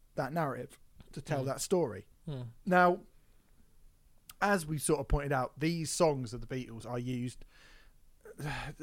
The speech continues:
Speaker 1: to kind of string together some plot that i-, isn't really there. I mean, stuff like <laughs> Frankie Howard's, we, like, it is that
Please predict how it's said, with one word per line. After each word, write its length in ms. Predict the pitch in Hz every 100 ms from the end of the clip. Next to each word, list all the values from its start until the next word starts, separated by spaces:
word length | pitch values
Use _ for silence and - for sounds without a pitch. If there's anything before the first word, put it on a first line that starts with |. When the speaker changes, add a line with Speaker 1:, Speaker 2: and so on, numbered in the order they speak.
| 151
Speaker 1:
to 120 | - 143
kind 180 | 180 160
of 40 |
string 280 | - 185 185
together 260 | 151 156
some 160 | 139 139
plot 320 | - 170 143
that 140 | 143 143
i-, 160 | 143 156
isn't 300 | 156 160 156
really 320 | 139 143 127 123
there. 360 | 135 110 98 - - -
I 60 | 147
mean, 100 | 170
stuff 300 | - 214 -
like 160 | 214
<laughs> 140 | 151 -
Frankie 500 | - - 160 160 156
Howard's, 500 | 165 185 139 139 - - - -
we, 220 | 139 160
like, 340 | 147 139 139 -
it 120 | 160
is 220 | 185 170
that 220 | 175 147